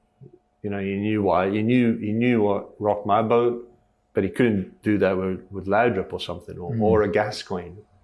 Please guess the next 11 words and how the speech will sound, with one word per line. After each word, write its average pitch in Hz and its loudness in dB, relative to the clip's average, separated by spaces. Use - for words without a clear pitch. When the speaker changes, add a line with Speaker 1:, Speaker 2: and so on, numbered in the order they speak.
Speaker 1:
You 101 -10
know, 101 -12
all, 107 0
all 107 -2
the 98 -2
different 101 -10
players 117 -2
that 110 -4
we 98 -6
kinda 95 -6
had. 92 -10